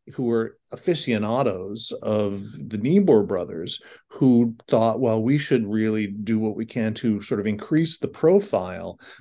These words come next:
of the Niebuhrs at the E A R." And as it happened, that was very timely,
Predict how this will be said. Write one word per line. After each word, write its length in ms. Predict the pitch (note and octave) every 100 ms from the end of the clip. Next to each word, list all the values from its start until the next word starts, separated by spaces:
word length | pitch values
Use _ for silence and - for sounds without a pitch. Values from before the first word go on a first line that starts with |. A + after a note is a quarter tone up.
| _
of 340 | A2 G#2+ G2 G#2
the 80 |
Niebuhrs 760 | G#2 A2+ A#2 A2 G#2+ G#2 G#2 - -
at 240 | B2+ A#2
the 160 | C3 A2+ _ _
E 80 | G#2
A 240 | G2+ G2 G2+
R." 260 | G#2+ - _ _ _ _ _ _ _ _ _
And 200 | C#3+ C#3
as 180 | D3 D3
it 60 | B2
happened, 640 | - G#3+ A3+ G2 F#2+ - _ - _
that 180 | B2 B2+
was 160 | A#2+ G#2+
very 280 | A2 G#2
timely, 720 | G#2 - G3+ B3 G#2+ E2+ F2